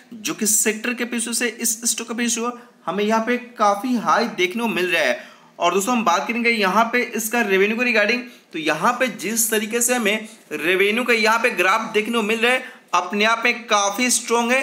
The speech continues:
पिछले five year का यहाँ पे graph है, every year company काफ़ी strong तरीके से यहाँ पे revenue का graph show किया है। और दोस्तों, बात करेंगे net profit का, तो पिछले साल के according इस साल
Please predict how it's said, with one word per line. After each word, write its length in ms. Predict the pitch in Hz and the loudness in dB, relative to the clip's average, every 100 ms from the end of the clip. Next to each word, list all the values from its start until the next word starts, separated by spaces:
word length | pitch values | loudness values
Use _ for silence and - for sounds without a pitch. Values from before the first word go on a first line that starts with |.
| - - _ | -4 -16 _
पिछले 420 | 202 202 247 254 269 | -12 -8 -4 0 -2
five 480 | 269 226 190 226 | -2 0 0 0
year 140 | 226 240 | -2 -6
का 100 | 240 | -4
यहाँ 120 | 233 | -4
पे 100 | 233 | -4
graph 340 | 170 180 214 240 | 0 2 2 2
है, 100 | 262 - - _ 180 | -2 -4 -20 _ 0
every 440 | 185 - 202 247 | 0 2 0 0
year 180 | 247 233 | 0 0
company 400 | 226 226 226 233 220 | 0 -2 -2 -6 -2
काफ़ी 500 | 214 208 208 254 - 220 | 2 2 0 -6 -6 -6
strong 420 | - 220 226 226 | -4 -4 -4 -4
तरीके 240 | 226 226 | -6 -6
से 240 | 233 269 269 - - 131 | -2 -2 -2 -16 -20 -8
यहाँ 340 | 127 160 214 | -2 2 2
पे 160 | 226 247 | 2 2
revenue 320 | 202 202 214 | 2 0 0
का 100 | 233 | 0
graph 300 | 196 226 233 | 0 0 -2
show 180 | - 202 | -4 -4
किया 300 | 208 156 170 | -4 -2 0
है। 240 | 156 131 - - - _ 170 | 2 0 -4 -18 -20 _ -2
और 140 | 180 | 0
दोस्तों, 240 | 196 233 190 | 0 0 0
बात 220 | 202 214 | 0 0
करेंगे 200 | 247 254 | 0 0
net 580 | 214 208 240 262 254 - | 0 2 2 2 -2 -6
profit 280 | 208 247 | -4 -2
का, 180 | 226 240 285 - - | 0 0 0 -10 -12
तो 60 | 202 | -10
पिछले 440 | 196 208 247 262 285 | -6 -4 -2 0 0
साल 380 | - 214 226 240 | 2 2 2 0
के 120 | 240 | -2
according 380 | 226 240 233 - | 0 0 0 -2
इस 200 | 208 - | 0 2
साल 160 | 226 | 0